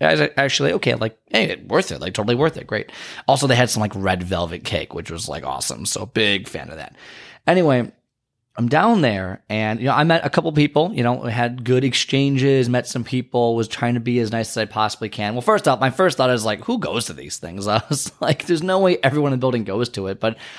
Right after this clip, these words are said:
I was like, "Well, it's free dinner. Why not? I'm home anyway. Gotta be up early the next morning. Might as well go to it. No big deal. I'm not going out anyway. So what else, what else am I doing? I'll, I'll go." So, <laughs> you know,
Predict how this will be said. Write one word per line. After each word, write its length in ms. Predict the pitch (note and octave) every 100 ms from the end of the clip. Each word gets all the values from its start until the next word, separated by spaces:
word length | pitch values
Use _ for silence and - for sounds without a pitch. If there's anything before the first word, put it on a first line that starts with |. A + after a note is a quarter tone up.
| -
I 80 | D3
was 120 | D3+
like, 120 | D3
"Well, 100 | B3
it's 100 | A3+
free 220 | - F3 C#3
dinner. 240 | B2+ B2+
Why 220 | A2 A2+
not? 260 | G#2 G2+ G#2+
I'm 140 | G2+
home 180 | A2+ A2
anyway. 240 | G#2+ A2
Gotta 180 | G#2+ G#2+
be 120 | G#2
up 140 | A2 -
early 180 | A#2 A2+
the 80 | G#2
next 220 | G2+ C#3+
morning. 440 | F3 F#3 F3 D#3+
Might 180 | C#3 B2+
as 120 | A2+
well 140 | A2+ G#2+
go 160 | A2
to 160 | A2 A2
it. 180 | A2 -
No 140 | B2
big 180 | A2 G2
deal. 320 | F#2+ G2 F#2+ - - -
I'm 40 | -
not 140 | B2
going 180 | A2+ A2
out 160 | G2+ -
anyway. 480 | G2+ G2+ F#2 F#2
So 160 | F#2 G#2+
what 120 | A2+
else, 140 | G2+ G2
what 160 | D#3
else 160 | E3+ C#3
am 60 |
I 60 | B2+
doing? 340 | A2+ A2 -
I'll, 200 | A#2+ D3+ B2
I'll 220 | A#2+ A2
go." 380 | G#2+ - D2+ A#1+ _ - - - -
So, 640 | G3 G3+ G3+ F#3+ F#3 - _ _ _
<laughs> 340 | _ _ _ -
you 60 |
know, 720 | C3 G3 D3 G3+ D#3+ F3+ F3